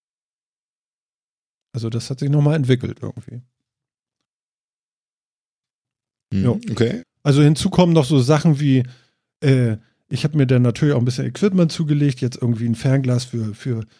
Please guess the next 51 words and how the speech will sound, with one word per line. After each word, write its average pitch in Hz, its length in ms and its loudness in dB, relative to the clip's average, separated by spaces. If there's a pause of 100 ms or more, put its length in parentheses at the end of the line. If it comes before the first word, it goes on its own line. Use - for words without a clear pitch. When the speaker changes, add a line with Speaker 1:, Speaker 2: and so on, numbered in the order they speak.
(160)
Speaker 1:
für 135 280 -4
mehrere 131 480 0
hundert 151 380 2
Euro, 151 520 0
weil 117 120 -6
das 117 160 -4
muss 139 140 0
ja 135 80 0
auch 117 80 -2
ein 127 80 2
gutes 147 300 -2
sein 117 320 0
und 113 120 -6
so. 127 200 0
Und 110 200 -4
dann, 113 200 0 (360)
wenn 143 100 2
du 143 80 4
das 131 140 2
erste 151 260 0
Mal, 131 760 2
äh, - 40 -20 (200)
irgendwo 151 360 2
durch 135 160 0
die 135 160 0
Wildnis 165 260 0
gestapft - 460 -2
bist 131 240 0
und 117 160 -2
hast 131 160 -6
ein 139 60 0
Reh 165 420 0
irgendwie 127 420 0
gesehen, 123 400 0
was 120 140 0
vor 156 200 0
dir 139 120 0
über 123 160 0
so 120 80 0
ein 117 80 0
Bach 135 180 -2
springt 117 460 -4
und 107 160 -6
das 131 220 -4
durch 180 220 2
dieses 151 280 2
Fernglas 143 560 0
rangeholt 117 640 2
und 98 140 -8
so, 101 200 -8
ne? 147 200 -2